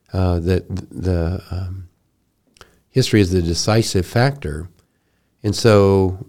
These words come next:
this decisive factor of Christian history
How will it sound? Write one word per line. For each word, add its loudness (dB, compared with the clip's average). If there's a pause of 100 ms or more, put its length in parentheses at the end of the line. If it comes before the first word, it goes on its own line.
(140)
this 0
decisive 0
factor -2
of 0
Christian -4
history -2